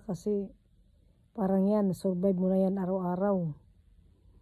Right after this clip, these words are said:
Pero kung talagang walang-wala talaga, guys,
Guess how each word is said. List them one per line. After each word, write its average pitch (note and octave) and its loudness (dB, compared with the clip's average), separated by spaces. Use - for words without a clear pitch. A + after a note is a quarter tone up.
Pero G3+ -2
kung G3+ -2
talagang G#3 2
walang-wala G3 2
talaga, F#3 -4
guys, G3 -6